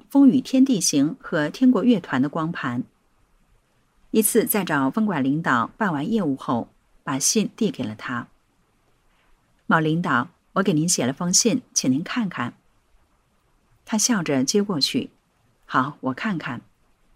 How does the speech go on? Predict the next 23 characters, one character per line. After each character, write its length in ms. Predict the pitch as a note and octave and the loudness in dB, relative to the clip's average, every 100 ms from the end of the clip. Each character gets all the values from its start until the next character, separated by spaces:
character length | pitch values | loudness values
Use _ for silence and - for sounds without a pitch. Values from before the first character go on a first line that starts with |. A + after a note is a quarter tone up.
| _ _ _ _ _ _ _ _ _ _ _ _ _ _ _ _ | _ _ _ _ _ _ _ _ _ _ _ _ _ _ _ _
第 120 | B3+ | 4
二 160 | B3 F#3 | 4 4
天， 300 | - E3+ E3+ | -2 -4 -4
我 140 | - D3 | -4 -2
被 200 | D#3+ D#3 | 0 0
这 140 | G3 | 0
位 100 | E3 | 0
领 220 | D3+ C3+ | 0 0
导 240 | E3+ B2 - | -2 -4 -6
叫 240 | - E3 | -6 -4
到 140 | C#3 C3 | -4 -4
了 80 | |
办 200 | B2+ D3 | -4 -8
公 160 | C#3+ E3+ | -6 -6
室， 360 | - - B2 - _ _ _ _ _ _ | -4 -2 -4 -6 _ _ _ _ _ _
他 140 | - E3 | -8 -6
对 120 | F3 | -4
我 160 | A#2+ | -6
说 360 | A2+ E3 D3 F3 _ _ _ _ _ _ _ _ _ _ - | -6 -4 -4 -6 _ _ _ _ _ _ _ _ _ _ -2
：“信 260 | - A#3 | 2 4
我 180 | F3 B2 | 2 -6
看 300 | - F#3+ D3+ | -6 -4 -4
了， 200 | B2 | -4